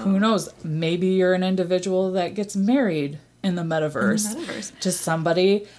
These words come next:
Speaker 1: that you've never actually met before. Like, that is a leap, but if we're doing this to cows in twenty years, where are we gonna be at with humans? Like, it's
Speaker 2: Who knows?
Speaker 1: wild to wrap your head around.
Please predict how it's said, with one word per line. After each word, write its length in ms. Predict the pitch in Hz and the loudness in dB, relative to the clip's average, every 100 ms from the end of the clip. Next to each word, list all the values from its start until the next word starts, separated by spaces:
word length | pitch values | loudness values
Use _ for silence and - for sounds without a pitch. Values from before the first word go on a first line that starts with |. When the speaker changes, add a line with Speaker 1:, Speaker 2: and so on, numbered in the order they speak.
| - | -6
Speaker 1:
that 220 | 175 170 | -4 -2
you've 260 | 160 175 185 | -2 -4 -2
never 340 | 180 175 175 | -2 -2 -2
actually 520 | 160 165 - 156 151 147 | -4 -4 -8 -4 -4 -4
met 280 | 139 156 - | -6 -8 -10
before. 640 | 151 - - 76 - 190 - _ _ _ | -14 -10 -8 -8 -8 -10 -14 _ _ _
Like, 300 | 170 156 - - | -6 -6 -8 -4
that 240 | 185 208 | 2 2
is 160 | 208 185 | 2 2
a 60 | |
leap, 500 | 151 156 175 294 311 - - - - _ 180 | 0 0 2 2 0 -8 -10 -10 -12 _ -4
but 560 | 165 208 185 180 - - - - - - | 4 6 6 4 -2 -14 -20 -20 -6 2
if 400 | 208 208 202 226 | 2 2 -2 4
we're 200 | 247 262 | 6 6
doing 240 | 320 285 | 6 6
this 160 | 277 - | 4 2
to 100 | 220 | -2
cows 760 | - 226 240 208 190 180 - - | 0 4 6 6 4 2 -2 0
in 140 | 226 226 | 0 4
twenty 280 | 262 247 233 | 4 6 6
years, 500 | 247 220 185 190 196 | 6 6 6 2 2
where 160 | 214 | 2
are 40 | 214 | 4
we 120 | 208 | 4
gonna 180 | 190 185 | 2 2
be 180 | 180 180 | 2 2
at 240 | 165 - | 2 0
with 180 | 180 - | -4 -4
humans? 680 | - 185 214 - - - - | -4 -2 -2 -4 -8 -10 -6
Like, 240 | 160 - - | -8 -8 -16
it's 320 | - - - - - - - - | -14 -14 -14 -18 -20 -20 -20 -8
Speaker 2:
Who 140 | 185 214 | -4 -4
knows? 360 | 147 156 151 | -4 -4 0
Speaker 1:
wild 420 | 175 185 175 170 | 4 4 2 0
to 80 | 170 | -2
wrap 280 | 165 160 165 | 0 -2 -2
your 100 | 165 | -4
head 180 | 165 156 | -4 -4
around. 480 | 143 - - 196 | -4 -4 -6 -8